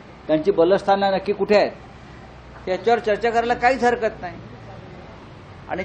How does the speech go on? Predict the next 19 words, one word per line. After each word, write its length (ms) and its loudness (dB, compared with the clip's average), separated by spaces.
ती 100 -6
चर्चा 340 2
काल 220 -2
झाली, 260 -10
चर्चा 280 0
उत्तम 380 -2
झाली. 200 -8
त्याच्यातून 480 0
एक, 200 0
ज्याला 200 4
आपण 400 2
दिशा 280 2
असते, 380 -4
ती 60 -6
स्पष्ट 360 -4
झाली 240 -4
की 120 -2
राष्ट्रवादी 460 -2
काँग्रेस 500 -6